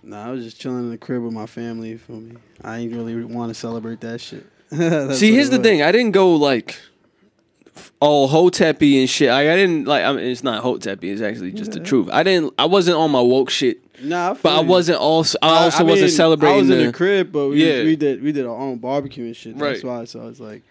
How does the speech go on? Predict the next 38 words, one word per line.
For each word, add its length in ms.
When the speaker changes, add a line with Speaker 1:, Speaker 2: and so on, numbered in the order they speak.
Speaker 1:
I 80
didn't 100
really 160
have 120
to 80
go 200
anywhere. 520
Speaker 2:
See? 280
Speaker 1:
Just 120
chilling 200
with 100
the 100
family. 480
Speaker 2:
Yeah. 300
See, 240
the 260
Speaker 1:
Always 40
Speaker 2:
thing 240
Speaker 1:
a 60
little 180
Speaker 2:
is, 140
Speaker 1:
fun. 320
Speaker 2:
I 60
wasn't 300
on 100
my 120
woke 260
shit, 320
but 300
I 60
don't 120
celebrate 400
July 260
fourth 300
'cause 220
I 100
think 220
we 340